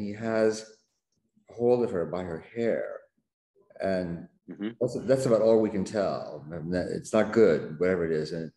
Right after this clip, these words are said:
Speaker 1: it's probably better that whatever is going on there is happening underground, 'cause that's, you know, it doesn't
Speaker 2: Mm-hmm.
Speaker 1: really want, you don't really wanna see it surface. But though it's also the way the image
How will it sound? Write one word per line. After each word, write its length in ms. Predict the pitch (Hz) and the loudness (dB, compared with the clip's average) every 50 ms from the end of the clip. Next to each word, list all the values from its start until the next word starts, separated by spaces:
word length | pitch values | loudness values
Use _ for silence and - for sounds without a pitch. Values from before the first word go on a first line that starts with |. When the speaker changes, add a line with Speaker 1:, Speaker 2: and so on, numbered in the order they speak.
| _ | _
Speaker 1:
it's 180 | - - - - | -20 -20 -18 -10
probably 320 | - 104 98 90 90 90 | -2 0 2 2 2 2
better 560 | 80 85 95 92 95 90 87 87 - - - - _ _ _ _ _ _ _ _ _ _ - | 2 2 4 4 6 4 4 2 0 -8 -16 -20 _ _ _ _ _ _ _ _ _ _ 2
that 120 | 107 101 | 2 4
whatever 380 | 101 98 98 98 98 90 90 90 | 6 6 6 6 6 6 4 2
is 140 | 90 90 | 2 2
going 180 | - 101 95 98 | 0 -2 0 2
on 120 | 110 117 117 | 2 2 2
there 120 | 101 85 | 2 0
is 100 | 85 87 | -2 -2
happening 360 | - 98 98 98 90 85 80 | -2 -4 -2 -2 -4 -4 -4
underground, 920 | - 87 92 95 90 85 80 73 90 95 95 90 80 73 73 71 76 80 78 - | -6 -6 -6 -6 -6 -6 -6 -4 -4 -2 -2 -4 -4 -6 -8 -8 -10 -12 -12 -8
'cause 140 | - 87 80 | -8 -6 -4
that's, 260 | 82 - - - - _ _ _ | -4 -6 -6 -10 -18 _ _ _
you 100 | - 85 | -10 -8
know, 140 | 82 76 69 | -8 -6 -8
it 120 | - 73 | -8 -6
doesn't 240 | - - 87 - 113 - | -4 -4 -4 -4 -6 -8
Speaker 2:
Mm-hmm. 280 | - _ _ _ 85 85 | -12 _ _ _ -2 0
Speaker 1:
really 240 | 82 80 78 73 69 64 | 0 0 0 -2 -4 -4
want, 280 | 78 78 78 76 90 | -6 -6 -6 -6 -8
you 60 | 87 | -6
don't 180 | 82 85 82 - | -6 -6 -6 -6
really 140 | 85 80 78 | -6 -4 -4
wanna 180 | 78 76 73 | -2 -4 -4
see 400 | 67 - - - _ - - - | -6 -8 -14 -20 _ -18 -6 -4
it 120 | 80 71 - | -4 -4 -4
surface. 720 | - - - 120 107 - - 64 67 - - - _ _ _ _ _ _ _ _ _ _ _ _ _ | -8 -4 0 0 0 0 0 -4 -4 -4 -8 -14 _ _ _ _ _ _ _ _ _ _ _ _ _
But 120 | - 107 | 0 6
though 80 | 113 131 | 8 8
it's 140 | 131 131 131 | 8 8 8
also 640 | 165 175 175 170 147 120 110 113 - - - - - - - _ _ _ _ _ _ _ _ _ _ _ _ _ _ _ _ | 8 8 8 8 8 8 6 4 2 -2 -6 -10 -14 -16 -20 _ _ _ _ _ _ _ _ _ _ _ _ _ _ _ _
the 100 | - 104 | 0 4
way 800 | 92 110 120 123 123 117 107 95 90 87 87 87 92 98 113 - - - _ _ _ _ _ _ _ _ _ | 6 8 8 8 8 8 8 8 8 8 8 6 6 4 2 0 -6 -14 _ _ _ _ _ _ _ _ _
the 100 | 101 104 | 2 4
image 520 | 113 113 104 98 90 - - - - - | 4 4 4 2 2 -2 -8 -12 -16 -20